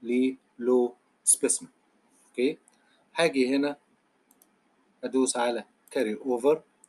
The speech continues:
واروح على اكسبيرمنت واقول نيو.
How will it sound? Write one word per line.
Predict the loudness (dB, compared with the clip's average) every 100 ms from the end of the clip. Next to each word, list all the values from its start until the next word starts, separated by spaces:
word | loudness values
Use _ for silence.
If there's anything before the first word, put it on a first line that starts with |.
| _ _ _ -2
واروح | 4 4 2
على | -2 -4
اكسبيرمنت | -4 -6 0 0 0 -4 -8 _ _ _ _ _ _ _ _ _ _ _ -2
واقول | 0 0 -4 -8 -16
نيو. | -12 -2 0 0